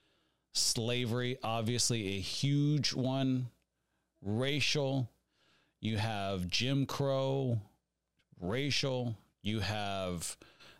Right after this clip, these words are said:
F D R. Oh, I know. He's, he's the hero of the left. He, uh, got us out of the Great Depression. Wrong.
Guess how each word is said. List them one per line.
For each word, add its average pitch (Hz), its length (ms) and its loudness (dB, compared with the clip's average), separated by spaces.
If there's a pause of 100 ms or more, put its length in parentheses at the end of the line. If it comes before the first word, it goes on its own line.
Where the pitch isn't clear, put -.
(200)
F 117 260 -2
D 104 220 0
R. 117 400 -2 (160)
Oh, 123 240 0
I 87 100 0
know. 101 260 2
He's, 85 400 0 (200)
he's - 180 -4
the 87 80 -4
hero 85 440 -4
of 82 80 -6
the 87 100 -2
left. 95 300 -4
He, 85 320 -2
uh, 78 380 -2
got 78 200 -4
us 78 160 -2
out 85 100 -2
of 82 80 -4
the 90 80 -4
Great 80 240 -4
Depression. 82 600 -4
Wrong. 67 380 -6